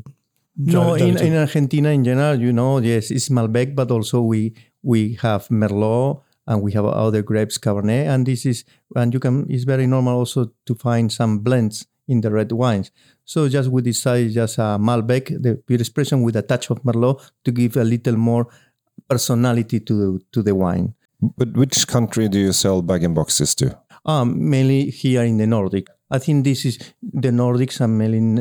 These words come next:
Speaker 1: Norway, they are very proactive about the sustainability, organic, and these new alternative packagings.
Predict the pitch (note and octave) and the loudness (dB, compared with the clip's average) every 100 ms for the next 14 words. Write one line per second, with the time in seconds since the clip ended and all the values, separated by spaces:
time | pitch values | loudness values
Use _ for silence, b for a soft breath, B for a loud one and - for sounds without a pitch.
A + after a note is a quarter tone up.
0 | A2+ A2+ A2+ B2 A2 G#2+ G#2+ G#2+ A#2+ A2 | 0 0 2 2 2 0 -2 -2 0 0
1 | A2 G#2 G2 A#2 G#2 b b - A2+ G#2+ | -2 -2 0 -2 -4 b b -4 -2 0
2 | G#2 G#2+ - _ - A#2+ A#2+ B2 A2 A2+ | 0 -2 -8 _ -4 -2 -2 -2 -2 0
3 | G#2+ A2 G#2+ A#2 A2 G#2+ G#2+ G#2 G#2+ G#2+ | 0 0 0 0 0 0 0 0 0 0
4 | G#2 G#2 A2 - A#2 A2 A2 B - A2+ | 0 0 0 0 0 2 0 B -4 -4
5 | - G#2+ G2+ A2 - A2 G2+ G2+ G2 | 0 0 0 -2 -2 -4 -2 0 -2